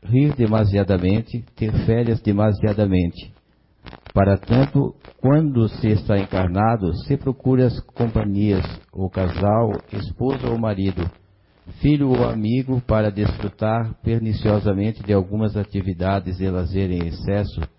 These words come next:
de trabalho sem moral, ou de ficar achando que tudo o que pode acontecer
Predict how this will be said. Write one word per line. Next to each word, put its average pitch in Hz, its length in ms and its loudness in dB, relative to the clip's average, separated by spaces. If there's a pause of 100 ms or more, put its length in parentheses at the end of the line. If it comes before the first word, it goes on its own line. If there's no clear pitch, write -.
de 104 100 0
trabalho 101 460 -2 (140)
sem 101 120 -2
moral, 95 540 0 (640)
ou 131 120 2
de 131 120 0
ficar 113 340 0
achando 113 480 -2
que 104 160 -6
tudo 135 340 0
o 127 40 -4
que 110 160 -4
pode 110 280 2
acontecer 101 680 -2